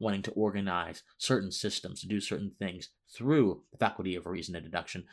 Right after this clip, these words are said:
through looking at the world and seeing what the world po-, poses towards us through those things, not because of this sort of abstract thing of man being a political creature. But for many people on the left, we are creatures shaped by so-, society.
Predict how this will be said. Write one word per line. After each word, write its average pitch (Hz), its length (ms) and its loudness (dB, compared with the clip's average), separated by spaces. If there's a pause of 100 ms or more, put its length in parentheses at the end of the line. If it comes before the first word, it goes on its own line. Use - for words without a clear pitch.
(140)
through 107 480 6 (120)
looking 104 180 -2
at 92 100 -4
the 98 80 0
world 92 260 2
and 92 100 -8
seeing 92 320 -2
what 92 140 -4
the 92 80 -4
world 92 340 0
po-, 101 220 4
poses 95 320 4
towards 92 340 -2
us 90 180 -4 (220)
through 110 520 10
those - 260 -6
things, 92 340 -12 (220)
not 117 380 6 (220)
because 104 440 2
of 90 120 -2
this 92 220 -2 (260)
sort 98 160 -2
of - 140 -4
abstract 101 600 4
thing 98 240 0
of 85 60 -2
man 90 320 -2
being 87 140 -4
a 85 60 -6
political 82 300 -6
creature. - 380 -10 (1200)
But 135 140 4
for 123 140 6
many 147 200 6
people 160 240 6
on 127 120 6
the 104 60 2
left, 165 520 6 (380)
we 135 140 12
are 220 220 12
creatures 95 480 2
shaped 110 360 4
by 95 200 4
so-, 92 300 0
society. 87 800 0